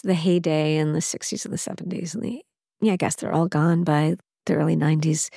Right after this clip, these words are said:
as a piece of New York culture that is gone. And I just want people to know about them. Let's see, I would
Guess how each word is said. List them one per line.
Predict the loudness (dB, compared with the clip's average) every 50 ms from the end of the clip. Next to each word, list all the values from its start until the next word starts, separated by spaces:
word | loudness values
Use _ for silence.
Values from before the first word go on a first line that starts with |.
| -16 -16 -16 -14 -14 -16 -16 -18 -18 -20 -10 _ -6 -2
as | 0 0 0 -2
a | -4
piece | -2 0 0 2 2 2
of | 2 0 0 -2 -8 -10 _ 2
New | 4 4 6
York | 6 4 4 2 0 -2
culture | 0 0 0 0 0 0 0 2
that | 2 2 2 2 0 _ -6 -2
is | 0 2 2 2 0 -2
gone. | 0 2 2 4 4 2 2 2 0 0 2
And | 2 4 4 4 4 2 2 0 -2 -6 -10 _ _ _ _ _ _ _ _ _ _ _ _ _ _
I | 0 0 0 0 0
just | 0 -2 -2 0 0
want | -2 -2 -2 -2
people | -2 -4 -2 -4
to | -4 -2 0
know | 0 2 2 0
about | 0 0 -2 -4 -2
them. | -2 -2 -2 -2 -4 _ _ -20 -20 -20 -20 -20 -20 -20 -10 _ -2
Let's | -2 -2 -2 -2 -2
see, | -2 -2 0 0 2 4 4 4 4 2 0 _ 0
I | 2 4 4 4 4 4 4 4 4 4 4 2 2 -2 -6 -10 _ -4
would | 0 2 4 4 4 4 2 0